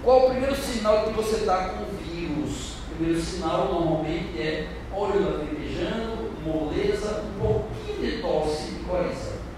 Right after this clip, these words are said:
Aí vem febre, a febre não é uma febre muito alta, abrupta, mas é febre e tosse. A febre e a tosse associadas podem ser indicador de virose respiratória. Não necessariamente de coronavírus, na maioria das vezes,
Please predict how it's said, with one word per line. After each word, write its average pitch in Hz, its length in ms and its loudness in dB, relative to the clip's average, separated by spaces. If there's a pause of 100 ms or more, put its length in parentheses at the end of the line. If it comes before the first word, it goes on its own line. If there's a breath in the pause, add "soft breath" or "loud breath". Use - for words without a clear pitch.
(140)
Aí 156 320 0
vem - 300 -2 (120)
febre, - 720 2 (180)
a 113 40 -8
febre 151 360 -2
não 214 120 0
é 214 140 4
uma 175 240 4
febre 170 200 0
muito 160 180 -2
alta, - 420 2
abrupta, - 500 0 (180)
mas 123 180 -8
é - 140 -4
febre - 500 2 (240)
e 202 360 -6 (180)
tosse. - 520 -2 (140)
A 139 60 -6
febre - 440 -4
e - 20 0
a 139 200 0
tosse 151 200 2
associadas 165 880 0 (240)
podem 165 380 6
ser 160 240 -2
indicador 147 720 -2 (220)
de 156 80 -4
virose 156 460 2
respiratória. 156 600 0 (180)
Não 277 400 4
necessariamente - 680 2
de - 60 -4
coronavírus, 165 580 2
na 165 60 0
maioria 160 320 2
das 147 140 -2
vezes, - 500 0